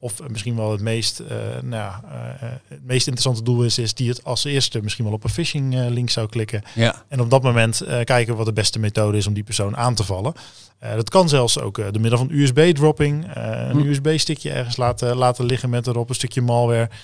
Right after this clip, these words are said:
Speaker 1: Misschien een, een spreadsheet met daarin wat, eh, wat kwaadwillende macro's.
Speaker 2: Ja.
Speaker 1: Helemaal afhankelijk van de situatie, eh,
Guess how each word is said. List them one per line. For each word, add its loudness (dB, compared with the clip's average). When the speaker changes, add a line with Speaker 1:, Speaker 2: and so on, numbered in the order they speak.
Speaker 1:
Misschien -4
een, -6
een -4
spreadsheet -2
met 0
daarin -2
wat, -2
eh, -2
wat -2
kwaadwillende 0
macro's. 0
Speaker 2:
Ja. 2
Speaker 1:
Helemaal 4
afhankelijk 2
van 0
de 0
situatie, 2
eh, 0